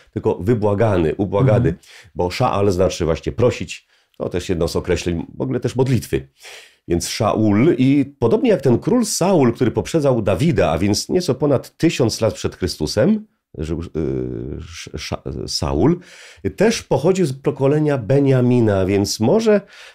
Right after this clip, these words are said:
Speaker 1: w nawiązaniu do króla Saula rodzice nadali swemu synowi imię właśnie Szaul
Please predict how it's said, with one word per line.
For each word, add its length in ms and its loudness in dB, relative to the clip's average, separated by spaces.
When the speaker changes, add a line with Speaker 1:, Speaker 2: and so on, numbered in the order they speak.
Speaker 1:
w 40 -2
nawiązaniu 600 2
do 120 2
króla 340 2
Saula 800 2
rodzice 540 2
nadali 360 2
swemu 320 -2
synowi 440 0
imię 280 0
właśnie 340 -4
Szaul 680 -2